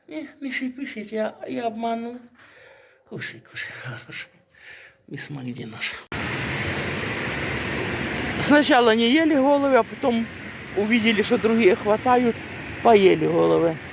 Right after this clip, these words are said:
Вот, и шейки. Ну, в мене було,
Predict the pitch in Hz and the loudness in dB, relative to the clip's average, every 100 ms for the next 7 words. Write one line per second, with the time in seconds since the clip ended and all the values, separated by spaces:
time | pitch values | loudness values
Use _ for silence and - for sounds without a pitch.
0 | - - - - - - - - - 156 | -16 -14 -14 -14 -12 -12 -14 -12 2 8
1 | 147 139 143 285 - 165 135 - 131 135 | 8 8 6 2 2 2 2 0 -2 -2
2 | - 233 302 247 - - - - 220 240 | -6 -2 0 -2 -6 -12 -12 -2 2 4
3 | 202 220 | 6 6